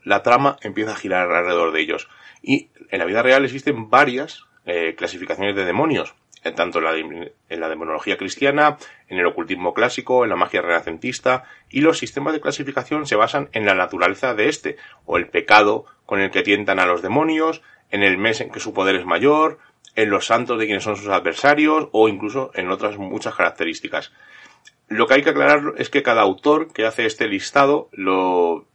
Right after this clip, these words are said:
el dominio de cada demonio es muy diferente. A lo mejor un demonio Belcebú en un listado hace una cosa y en otro hace otra cosa. Entonces voy a contarlo muy de soslayo, muy por encima, porque sería un tema un poco lioso. Entonces prefiero contaros por encima un poquito esa clasificación para que sepáis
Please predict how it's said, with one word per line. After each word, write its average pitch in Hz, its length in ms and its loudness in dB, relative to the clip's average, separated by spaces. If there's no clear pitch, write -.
el 101 140 0
dominio 123 320 0
de 135 80 0
cada 135 180 6
demonio 143 280 2
es 135 40 0
muy 131 140 -2
diferente. 117 600 -2
A - 240 -10
lo 80 120 -8
mejor 92 220 -6
un 104 100 -4
demonio 107 580 2
Belcebú 107 500 2
en 90 100 2
un 101 300 -6
listado 113 380 0
hace 107 100 0
una 113 140 0
cosa 127 320 2
y 104 80 -2
en 101 80 0
otro 117 280 -2
hace - 200 -2
otra 95 180 0
cosa. - 320 -6
Entonces 139 260 4
voy 151 100 4
a 165 60 4
contarlo 147 480 0
muy 131 460 0
de 120 160 -6
soslayo, 123 480 -2
muy 120 120 -6
por 123 140 2
encima, 131 480 0
porque 120 380 2
sería 98 260 0
un 101 120 -4
tema 107 340 2
un 107 160 -14
poco 110 380 0
lioso. 101 460 -2
Entonces 98 340 -6
prefiero 110 400 -2
contaros 110 420 0
por 92 160 -8
encima 113 320 -8
un 113 80 -6
poquito 113 320 -2
esa 98 320 2
clasificación 107 680 -2
para 98 200 2
que - 80 -10
sepáis 95 440 -4